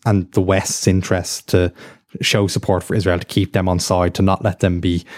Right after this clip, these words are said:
taken under the influence of Russia as well. Even going back before that, like,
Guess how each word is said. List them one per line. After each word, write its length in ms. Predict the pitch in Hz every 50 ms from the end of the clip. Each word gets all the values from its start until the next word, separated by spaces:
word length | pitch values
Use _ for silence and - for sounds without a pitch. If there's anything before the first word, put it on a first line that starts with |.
| - - -
taken 280 | - - 98 - - 104
under 160 | 95 92 95
the 140 | 92 95 92
influence 320 | 90 - - 98 87 -
of 140 | 95 85 -
Russia 240 | 95 85 - - 98
as 100 | 90 -
well. 260 | 101 92 92 90 - - - - - - _ _ _ _ _
Even 180 | 160 143 135 139
going 180 | 135 131 127
back 160 | 120 123 - -
before 360 | - - - 104 104 104 101
that, 320 | 98 92 92 - - - -
like, 220 | 107 95 90